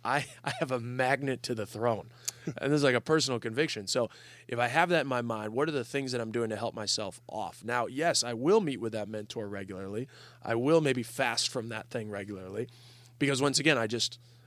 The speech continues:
I've already framed, for whatever reason, I'm, I'm, I, I keep going back to that throne. What are the things in place to get me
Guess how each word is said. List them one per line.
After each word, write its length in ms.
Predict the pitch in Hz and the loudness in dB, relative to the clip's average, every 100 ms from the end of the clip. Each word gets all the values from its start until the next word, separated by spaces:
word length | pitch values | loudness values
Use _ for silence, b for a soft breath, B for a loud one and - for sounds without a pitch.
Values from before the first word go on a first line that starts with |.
| b | b
I've 160 | - 113 | -4 2
already 220 | 123 120 | 4 2
framed, 640 | - - 147 120 107 104 - b b b b b | -2 2 2 2 -2 -8 -14 b b b b b
for 120 | - 107 | -8 0
whatever 240 | 123 131 | 2 6
reason, 240 | 143 131 123 | 6 6 2
I'm, 200 | 110 107 - - | 0 -4 -14 -14
I'm, 160 | - 98 | -12 -8
I, 80 | 107 101 - - - | -8 -10 -16 -20 -16
I 60 | |
keep 200 | 95 127 | -12 -4
going 180 | 135 135 | 0 4
back 180 | 135 135 | 4 4
to 60 | 139 | 4
that 160 | 135 | 2
throne. 360 | - 160 143 117 | 4 4 4 2
What 340 | - 104 123 | -2 -2 -2
are 40 | 131 | 0
the 120 | 135 | -2
things 300 | 120 123 113 | -2 -4 -2
in 100 | 113 | -6
place 300 | - 110 98 | -4 -4 -4
to 80 | 98 | -6
get 200 | 101 92 | -8 -6
me 140 | 101 | -8